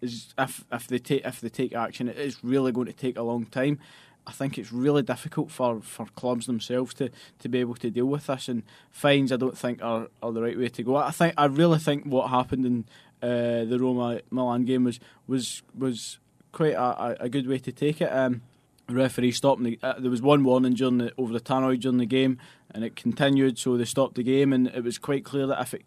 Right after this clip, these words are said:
it, if the fans persisted again, then the game would be cancelled or, or suspended or abandoned, sorry. And I think that's quite a, a good way to take it. If, but it's difficult to go from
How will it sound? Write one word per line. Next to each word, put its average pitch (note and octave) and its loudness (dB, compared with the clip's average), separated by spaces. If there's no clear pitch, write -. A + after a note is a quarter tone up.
it, A#2+ -6
if B2+ -8
the B2 -2
fans B2+ 0
persisted A#2+ -6
again, C#3 4
then C3 2
the B2 -2
game C3 2
would C3 2
be B2 0
cancelled D#3 2
or, A2 -4
or A2 -8
suspended C3+ -4
or A2+ -6
abandoned, C3+ -2
sorry. B2+ -4
And B2+ -4
I B2+ 0
think F3+ 2
that's E3+ 0
quite D3+ 0
a, B2+ 2
a B2 -2
good B2 -2
way B2+ 0
to - -18
take D3 -2
it. B2 -4
If, - -6
but C#3+ 2
it's C#3 0
difficult D#3+ 0
to C3 -4
go B2 4
from B2 0